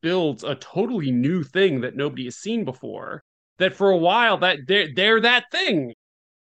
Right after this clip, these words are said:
He actually, he wrote, uh, I'll quote it, "Amazon all but invented the notion of an online store that sells everything, and it's been building out that idea for more than two decades. It's hardly surprising that it dominates the category it pretty much brought into being."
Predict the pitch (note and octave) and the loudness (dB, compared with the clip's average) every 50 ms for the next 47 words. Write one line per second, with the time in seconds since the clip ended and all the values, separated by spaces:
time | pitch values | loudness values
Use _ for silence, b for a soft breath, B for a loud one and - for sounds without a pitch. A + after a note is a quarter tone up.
0 | _ _ _ _ _ _ _ - D3+ E3 F#3+ F#3+ F#3 F#3 - F#3+ F3 E3 C3+ C3 | _ _ _ _ _ _ _ -6 -2 2 2 2 2 0 -4 -6 -6 -6 -6 -8
1 | B2+ C#3 E3 D#3+ D3+ C#3 B2 C#3+ D#3+ D3+ D3+ D3 C#3 - - C#3+ C3 B2+ - A2 | -8 -6 -4 -4 -4 -6 -4 -2 0 0 0 0 -2 -4 -4 -2 -2 -2 0 0
2 | C#3 C3 - - E3 D3 B2 A#2 A2 - - D#3 F#3+ A3 A#3 F#3+ G#3 G#3 F#3+ C3+ | -2 -2 -2 -4 -2 -2 -2 -2 -6 -6 -4 -2 0 0 2 2 2 0 0 2
3 | D#3 F#3 G#3 F#3 G#3 G#3 F#3 D#3+ D3 B2 G#2+ G#2+ D3 F3 G#3+ A3+ A3+ A3+ F#3 D3 | 2 2 2 2 0 0 0 0 0 -2 -2 -2 -2 -2 -2 -2 -4 -10 -8 -6
4 | E3+ D3+ C#3 C#3 D#3+ - D#4+ - - - C3+ A2 G#2+ - C3 A#2 C3 B2+ - B2 | -4 -2 0 2 2 0 0 -2 -6 -6 -6 -8 -8 -8 -10 -8 -8 -8 -8 -6
5 | B2 A#2+ A#2 A#2 A2+ A2+ A2+ A2 A2 - - - B2 A#2 A2+ A2 A2+ A#2 - - | -6 -4 -4 -4 -6 -6 -6 -8 -10 -12 -10 -8 -6 -6 -6 -8 -10 -14 -10 -8
6 | B2 A2+ A2+ G#2+ - - B2 A#2 A2+ A#2 A2+ A2 A#2 C3 D#3+ E3 C#3+ C#3+ C#3 C#3 | -8 -6 -8 -8 -10 -12 -12 -10 -10 -12 -10 -10 -8 -8 -8 -6 -6 -6 -6 -6
7 | - E3 D3 C3+ D#3 E3+ F3+ F#3+ F3+ E3 D3 D3 D3 D3 - D#3 D3+ D3+ D3 A#2+ | -6 -8 -8 -6 -4 -4 -4 -2 -2 -2 0 -2 -2 -2 -4 -4 -2 -2 -4 -4
8 | B2 B2 B2 B2+ - C#3+ B2 A2+ A2 A2+ A2 A#2+ B2+ C3 - E3 D3+ - A#3 B3+ | -6 -8 -8 -8 -8 -6 -6 -6 -6 -8 -8 -10 -12 -12 -12 -14 -6 -4 -4 -4
9 | B3 - C3 G#2+ G#2+ A2 - - - - - - C3 C#3 C#3+ E3+ D#3+ - C3+ B2 | -4 -6 -8 -8 -8 -12 -14 -18 -20 -20 -10 -6 -4 -4 -4 -6 -10 -10 -12 -10
10 | - A#2+ A#2 A#2 A#2+ A#2 B2 A#2+ A2+ G#2+ G#2+ _ - A2+ G#2 A2 A#2 A#2+ A#2+ A#2+ | -6 -4 -4 -4 -4 -4 -6 -8 -8 -8 -10 _ -12 -10 -8 -6 -6 -6 -6 -8
11 | A#2+ - - A#2+ - - A2+ A2 A2+ A2 A#2 A2+ A2 - - _ - B2+ A#2 A2+ | -10 -12 -18 -18 -14 -10 -10 -10 -10 -10 -10 -12 -12 -12 -16 _ -14 -12 -12 -10
12 | A2 A2+ - - _ - A2 G2+ G2+ - - A2 A2 A2+ A2+ C#3 - B2+ B2 B2+ | -12 -12 -14 -18 _ -14 -12 -12 -12 -14 -16 -18 -16 -18 -20 -20 -16 -14 -12 -12
13 | - - - | -12 -14 -20